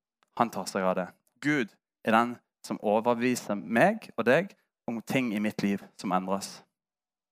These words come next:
Du kan ta og sette deg ned med stativerne. Det som skjer når vi ber Gud, «Gud, er det noe i mitt liv du <laughs> ser at jeg må legge av meg, eller jeg må vokse inn i?»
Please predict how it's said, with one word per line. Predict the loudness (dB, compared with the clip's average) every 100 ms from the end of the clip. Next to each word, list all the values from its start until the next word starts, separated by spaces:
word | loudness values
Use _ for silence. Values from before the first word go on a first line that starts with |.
| _ _ _ _ _ _ _ _ _ _ _ _ _ _ _ _ _ _ _ _ _ _ _ _ _ _ -6
Du | -2
kan | -2
ta | 0
og | -2
sette | -2 -2 2
deg | 2 2
ned | 0
med | 0 -4 -4 -8 -12 -16 -6
stativerne. | -6 0 2 2 0 -4 -10 -16 -4 2
Det | 2
som | 2
skjer | 2 6 6 4 -4 0
når | 2 2
vi | -4 _ 2
ber | 6 6 4 -4 0
Gud, | 2 2 -2 -14 _ 0
«Gud, | 2 2 -2 4
er | 6
det | 6
noe | 2
i | 2
mitt | 0 2 2
liv | 2
du | 0 -4 -4 _ _ _
<laughs> | 2 4 4 2
ser | 0 4 6
at | 6 6
jeg | 4
må | 4 2 4
legge | 4 6
av | 4 4
meg, | -2 -4 -10 0
eller | 4 6 4
jeg | 0
må | -2
vokse | -2 0 0
inn | 2
i?» | -2